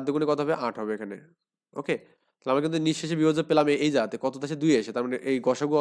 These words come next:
অথবা অতএব গসাগু দুই, কারণ আমাদের দুই আসে কিন্তু আমরা নিঃশেষে বিভাজ্য পাইছি, ওকে? মানে ব্যাপারটা যে না বোঝেন, একবার এখানে যে এই,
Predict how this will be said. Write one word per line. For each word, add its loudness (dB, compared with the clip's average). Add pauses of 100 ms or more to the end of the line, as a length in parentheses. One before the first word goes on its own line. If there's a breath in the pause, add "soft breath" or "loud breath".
(100)
অথবা -2
অতএব -2 (100)
গসাগু 0 (2500)
দুই, -4
কারণ 0
আমাদের 4
দুই 6
আসে 4
কিন্তু 2
আমরা 2
নিঃশেষে -2
বিভাজ্য 0
পাইছি, -2
ওকে? 0 (460 loud breath)
মানে -2
ব্যাপারটা 6
যে 2
না 8
বোঝেন, 2 (140)
একবার 4
এখানে 2
যে 0
এই, 0